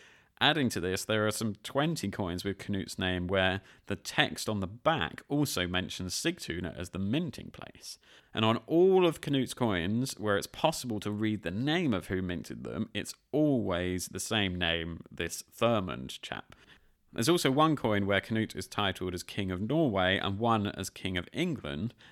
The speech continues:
and both of these coins have the location of Sigtuna as the maker location, but with different coin makers. A historian called Lagerqvist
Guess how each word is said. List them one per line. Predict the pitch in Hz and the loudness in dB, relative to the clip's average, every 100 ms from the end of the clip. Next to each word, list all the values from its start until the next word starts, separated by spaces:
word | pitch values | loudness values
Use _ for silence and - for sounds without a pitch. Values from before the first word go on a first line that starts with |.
| - | -4
and | 104 - | -4 2
both | 160 175 - | 2 2 -2
of | - | -4
these | 139 131 | 0 0
coins | - - 98 92 92 - - - - | -2 -4 0 0 -2 -6 -12 -20 -6
have | 101 98 - | -2 -2 -2
the | 69 85 | -6 -2
location | 98 98 - 98 - 98 | 0 0 0 -2 -2 -6
of | |
Sigtuna | - - 120 - 98 92 87 87 - | -4 -2 -4 -4 -2 -2 0 -2 -2
as | 90 - | -6 -6
the | |
maker | 90 107 131 120 87 | -2 0 0 -2 -6
location, | 76 - - 52 - 50 - - | -8 -10 -8 -8 -8 -10 -12 -10
but | - | -6
with | 90 - - | -6 -8 -2
different | 117 - 90 92 | -2 0 -6 -8
coin | - - 104 92 90 | -10 -6 -4 -2 -2
makers. | 90 95 92 - - - - _ _ _ _ _ _ _ _ _ _ _ _ 117 | 0 0 -2 -10 -20 -20 -20 _ _ _ _ _ _ _ _ _ _ _ _ 0
A | 113 - | 0 0
historian | - 135 - 190 160 131 | -2 -2 2 4 4 4
called | - 104 | 4 4
Lagerqvist | 98 113 160 147 98 - 85 - - - | 4 6 6 4 -2 -6 -8 -6 -10 -12